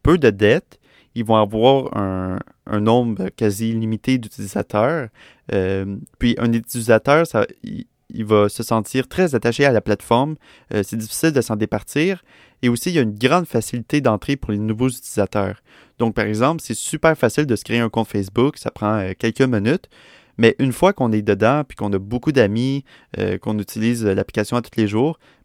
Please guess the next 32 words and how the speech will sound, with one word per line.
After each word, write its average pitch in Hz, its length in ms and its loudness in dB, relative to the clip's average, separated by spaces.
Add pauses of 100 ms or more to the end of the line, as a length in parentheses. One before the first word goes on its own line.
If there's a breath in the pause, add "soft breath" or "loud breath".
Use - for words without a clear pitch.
ben, 107 140 4
c'est 110 160 -6
difficile 131 480 -2
du 117 100 -8
jour 120 220 2
au 113 60 2
lendemain 104 380 0
de 113 100 -4
se 98 120 -10
dire, « 113 380 -2
OK, - 160 -6 (100)
moi, 120 140 0
je - 80 -8
quitte 127 140 -2
l'application. » 98 580 -4 (380 soft breath)
Donc, 107 160 -6
ça 110 100 0
peut 127 140 0
rendre 147 260 4
un 110 60 0
peu 127 120 0
accro, 127 380 2
puis - 120 -10
c'est - 100 -4
pas 139 120 2
toujours 123 280 0
bon, 113 400 0
euh, 95 180 -2 (460 soft breath)
euh, 95 260 -4 (240)
pour 101 140 -4
certaines 113 380 -2
personnes. 117 380 -2